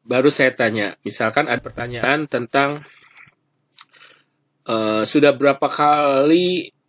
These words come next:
ke pantai atau Anda mengunjungi pantai dalam satu tahun terakhir?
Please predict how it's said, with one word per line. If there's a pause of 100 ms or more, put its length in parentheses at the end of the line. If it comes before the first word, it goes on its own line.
ke
pantai
atau
Anda
mengunjungi
pantai
dalam
satu
tahun
terakhir?